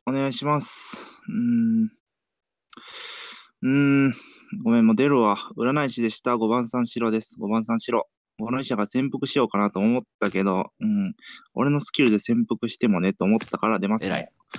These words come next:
Speaker 1: えっと、霊能は一周目に出てきてほしいです。まあ、役の動きに関しては、まあ、結構この位置なんで、二周目言えるかなと思って、騎士に関しては二周目。まあ、その盤面整い次第言おうかなと思ってる。まあ、その、うん、まあ、ほぼほぼわか-、分かってそうだったらもう言わないでいいかなと思ってますけど。はい。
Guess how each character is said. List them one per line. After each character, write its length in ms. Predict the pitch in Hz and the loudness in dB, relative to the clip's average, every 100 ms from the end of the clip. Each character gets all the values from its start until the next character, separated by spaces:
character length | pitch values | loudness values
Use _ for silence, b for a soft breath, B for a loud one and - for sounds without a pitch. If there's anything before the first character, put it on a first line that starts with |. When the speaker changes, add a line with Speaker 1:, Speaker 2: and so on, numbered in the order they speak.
| B _ | B _
Speaker 1:
え 40 | |
っ 20 | - | 0
と、 60 | |
霊 140 | 123 156 | 2 4
能 140 | 180 | 4
は 80 | 170 | 2
一 80 | 165 | 2
周 120 | 180 | 0
目 100 | 170 | 2
に 20 | |
出 80 | 131 | 0
て 100 | 117 | -2
き 60 | - | -4
て 80 | |
ほ 140 | 104 110 | -8 -8
し 240 | - 120 | -2 0
い 20 | |
で 80 | 110 | 0
す。 220 | 110 - | 0 -4
ま 300 | 101 90 101 | -6 -2 0
あ、 0 | 113 | 0
役 180 | 123 | 0
の 80 | 170 | 2
動 140 | 170 165 | 2 0
き 100 | 165 | -2
に 80 | |
関 220 | 147 151 143 | 0 0 0
し 80 | |
て 60 | - | 0
は、 120 | 127 | 2
ま 120 | 107 | 2
あ、 20 | 80 - | -2 -6
結 120 | 147 | -4
構 100 | 131 | -2
こ 20 | |
の 60 | 165 | -2
位 40 | |
置 120 | 190 | -2
な 100 | 135 | -2
ん 140 | 101 98 | 0 0
で、 180 | 98 87 | -2 -2
二 80 | 107 | -4
周 100 | 151 | -2
目 80 | 147 | -2
言 80 | |
え 40 | 147 | 0
る 80 | 151 | -2
か 100 | 104 | -4
な 100 | 101 | -4
と 60 | |
思 80 | 95 | -8
っ 20 | |
て、 60 | - | -10
騎 160 | 147 | -8
士 80 | 156 | -6
に 100 | 120 | -6
関 160 | 113 107 | -6 -6
し 60 | |
て 40 | - | -6
は 60 | |
二 100 | 95 | -8
周 160 | 98 120 | -10 -6
目。 200 | 117 - _ B B B _ | -4 -4 _ B B B _
ま 80 | - | -4
あ、 40 | 107 | 0
そ 60 | |
の 80 | 107 | 0
盤 160 | 110 143 | 2 0
面 140 | 143 | 0
整 260 | 127 143 147 | 0 2 0
い 60 | |
次 120 | 143 | 0
第 140 | 139 104 | 0 2
言 120 | 110 | 2
お 20 | |
う 20 | |
か 100 | 95 | 2
な 120 | 92 95 | -2 -4
と 100 | - | -6
思 120 | 90 | -10
っ 20 | |
て 160 | - - | -10 -14
る。 100 | - _ | -16 _
ま 140 | - 101 | -6 -4
あ、 40 | |
そ 120 | 104 | 0
の、 140 | 113 110 _ | 0 -2 _
う 40 | - | 0
ん、 240 | 104 95 | 0 2
ま 120 | 92 | -2
あ、 40 | 95 - | -2 -2
ほ 60 | 120 | 2
ぼ 100 | 156 | 2
ほ 80 | |
ぼ 60 | 139 | 2
わ 60 | 127 | 0
か-、 140 | 143 - | -2 -2
分 120 | - | -4
か 80 | 117 | -2
っ 100 | 165 | -2
て 120 | - | -2
そ 80 | 110 | 0
う 20 | |
だ 60 | 104 | -2
っ 40 | |
た 120 | 98 101 | 0 0
ら 40 | |
も 140 | 98 | 0
う 40 | 101 | 0
言 100 | 101 | 0
わ 60 | 107 | 2
な 80 | |
い 60 | 120 | 2
で 80 | 98 | 0
い 20 | |
い 60 | 92 | -2
か 100 | 90 | -4
な 80 | |
と 100 | 90 | -4
思 80 | 90 | -8
っ 20 | |
て 120 | 98 - | -10 -10
ま 80 | |
す 60 | - | -12
け 100 | _ | _
ど。 40 | _ _ | _ _
は 40 | |
い。 40 | 87 | -10